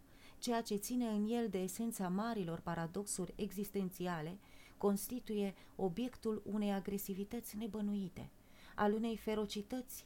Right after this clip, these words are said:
glaciale, care iau formele elucidării, ale reducerii la știut. Forme cu atât mai eficiente cu cât elementele știutului sunt mai multe,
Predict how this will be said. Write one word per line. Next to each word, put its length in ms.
glaciale, 760
care 200
iau 260
formele 560
elucidării, 800
ale 300
reducerii 720
la 180
știut. 580
Forme 380
cu 120
atât 320
mai 160
eficiente 580
cu 120
cât 280
elementele 680
știutului 600
sunt 280
mai 160
multe, 520